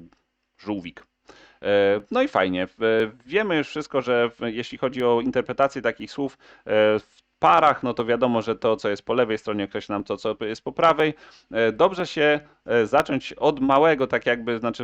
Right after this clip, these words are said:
nasze dzieci przyzwyczajać od małego, samemu też się przyzwyczajać do tego, że w ten sposób, w tym kierunku interpretujemy, em, zestawienia słów w, w języku angielskim. Dlatego, bo, e, gdzieś później, w,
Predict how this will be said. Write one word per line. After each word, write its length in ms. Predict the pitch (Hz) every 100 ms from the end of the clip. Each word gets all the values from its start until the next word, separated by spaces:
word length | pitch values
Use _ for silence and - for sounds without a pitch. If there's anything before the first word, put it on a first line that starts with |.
| -
nasze 280 | 110 107 113
dzieci 340 | 131 127 110
przyzwyczajać 600 | - 120 113 127 127 117
od 120 | 113
małego, 540 | 117 113 113 131 147 139
samemu 380 | - 120 120 110
też 180 | 123
się 100 | -
przyzwyczajać 520 | 113 120 113 113 117 107
do 80 |
tego, 220 | 104 127 107
że 120 | 107
w 60 |
ten 240 | - 127 120
sposób, 360 | - 113 104
w 40 | -
tym 140 | 123
kierunku 360 | - 110 110 107
interpretujemy, 840 | 101 104 98 104 107 110 104 95 - _ _
em, 760 | - 98 98 98 95 104 98 98
zestawienia 540 | 110 - 110 113 101
słów 380 | - 117 - _
w, 340 | 101 104 101 98
w 40 |
języku 360 | 110 104 - 117
angielskim. 600 | 107 98 98 - 151 214 - _ _ _
Dlatego, 500 | 107 127 - 117 147
bo, 560 | 131 - 113 107 170 - _ _ -
e, 360 | 110 107 104
gdzieś 280 | 101 143 180
później, 560 | - 156 139 123 117 113
w, 220 | _